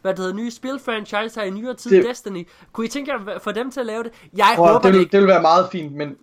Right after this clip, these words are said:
Speaker 2: jeg
Speaker 1: håber
Speaker 2: tror
Speaker 1: det ikke. Jeg håber det ikke. Jeg håber det ikke.
Speaker 2: Nej, det håber jeg simpelthen heller ikke.
Speaker 1: Øh, men det er ikke nogen, prøv at,
Speaker 2: Det
Speaker 1: men vi, det er jo ikke nogen, det er jo ikke nogen hemmelighed. Altså, på et eller andet tidspunkt, så stopper Bungie med at lave Destiny, og så er der nogle andre, der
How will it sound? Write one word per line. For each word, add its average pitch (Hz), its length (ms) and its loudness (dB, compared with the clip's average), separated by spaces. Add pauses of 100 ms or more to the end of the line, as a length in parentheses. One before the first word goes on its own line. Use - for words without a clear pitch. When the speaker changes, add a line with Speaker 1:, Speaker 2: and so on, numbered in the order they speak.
(160)
Speaker 2:
jeg 175 80 0
Speaker 1:
håber 226 160 4
Speaker 2:
tror 247 80 0
Speaker 1:
det 185 80 -6
ikke. - 160 -10
Jeg 165 80 -8
håber 214 260 -6
det 151 80 -10
ikke. 151 300 -12
Jeg 151 100 -10
håber 202 160 -8
det 143 100 -10
ikke. 131 120 -12
Speaker 2:
Nej, 151 220 -2 (160)
det 160 80 -10
håber 156 180 -2
jeg 151 120 -4
simpelthen 151 360 -4
heller 147 160 -2
ikke. 123 180 -6
Speaker 1:
Øh, 117 60 -16 (260)
men 160 140 -8
det 185 60 -8
er 196 40 -2
ikke 208 120 -8
nogen, 202 160 -12
prøv 190 100 -6
at, 175 60 -2
Speaker 2:
Det 156 60 -10
Speaker 1:
men 156 140 -2
vi, - 200 -16
det - 120 -20
er 165 40 -10
jo 190 60 -6
ikke 214 120 -12
nogen, 196 160 -10
det 170 60 -16
er - 40 -20 (140)
jo 156 60 -12
ikke 185 80 -10
nogen 143 80 -16
hemmelighed. 156 320 -10 (120)
Altså, 131 160 -20
på 180 60 -12
et 196 60 -14
eller 226 140 -8
andet 165 100 -12
tidspunkt, 160 340 -14
så 165 80 -18
stopper 180 320 -8
Bungie 151 340 -10
med 147 80 -12
at - 40 -16
lave 117 160 -18
Destiny, 185 320 -12
og 123 60 -16
så 175 80 -12
er 160 40 -8
der 147 60 -18
nogle 147 220 -12
andre, 170 260 -10
der 147 80 -8